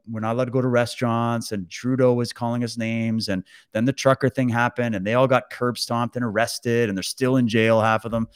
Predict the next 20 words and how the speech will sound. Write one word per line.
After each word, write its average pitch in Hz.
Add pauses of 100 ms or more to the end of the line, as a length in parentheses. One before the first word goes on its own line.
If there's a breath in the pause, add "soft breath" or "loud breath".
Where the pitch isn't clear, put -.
(400 loud breath)
And 117
then 123
bank 123
accounts 127
started 127
getting 120
frozen. 120
And 107 (280 soft breath)
so 123
people 160
were 123
like, 104 (220)
"Wow, 147
I 120
escaped -
the 160
mass 135
formation 127
around 110
covid, 101